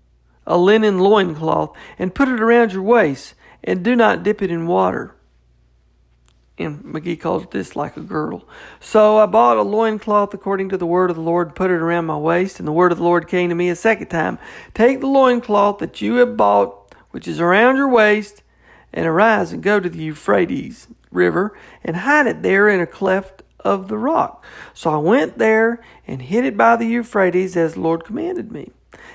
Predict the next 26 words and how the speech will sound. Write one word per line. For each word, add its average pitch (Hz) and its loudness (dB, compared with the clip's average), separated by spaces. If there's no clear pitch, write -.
And 185 -2
after 190 0
many 233 0
days 220 2
the 196 -6
Lord 190 0
said 180 -2
to 170 -4
me, 170 -2
'Arise, 156 -4
go 262 4
to 294 -2
the 233 -2
Euphrates, 190 -2
and 135 -8
take 220 0
from 277 -4
there 190 0
the 196 -8
loincloth 208 2
that 180 -2
I 180 2
commanded 220 -2
you 220 -6
to 233 -4
hide 175 -6